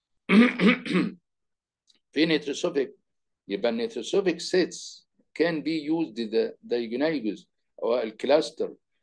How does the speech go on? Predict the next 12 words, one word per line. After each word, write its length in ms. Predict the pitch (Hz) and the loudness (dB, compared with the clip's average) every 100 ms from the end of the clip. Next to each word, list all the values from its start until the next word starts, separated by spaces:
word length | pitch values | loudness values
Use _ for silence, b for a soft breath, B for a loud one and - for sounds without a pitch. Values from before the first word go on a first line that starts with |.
| _ | _
السيجمنتيشنز، 1300 | - - 123 117 127 117 147 160 156 - 98 82 - _ _ - | -10 -2 -2 0 -2 0 6 6 6 0 -8 -12 -20 _ _ -12
الكلاسيفيكيشن 1080 | 107 - 127 123 - 117 147 151 - 120 113 | -8 -2 0 0 -4 -2 0 2 0 -2 -4
اوف 260 | 110 - | -8 -6
ميديكال 540 | 139 156 151 147 139 151 | -4 -4 -2 -2 -2 -4
ايمج. 380 | 160 131 - - _ _ _ - | -2 -2 -6 -16 _ _ _ -6
كل 360 | 143 156 123 | -4 -2 -4
ده 220 | 104 143 | -2 -4
ممكن 420 | 127 120 127 113 104 | -4 -8 -8 -8 -6
يعمل 420 | 120 113 147 202 _ _ _ - | -6 -6 -10 -10 _ _ _ -10
عشان 500 | 98 107 120 123 110 | -8 -2 -2 -2 -2
يعمل، 520 | 107 110 107 101 98 - | -4 -6 -8 -10 -12 -12
آه، 680 | 98 95 92 95 95 92 | -10 -8 -10 -12 -12 -14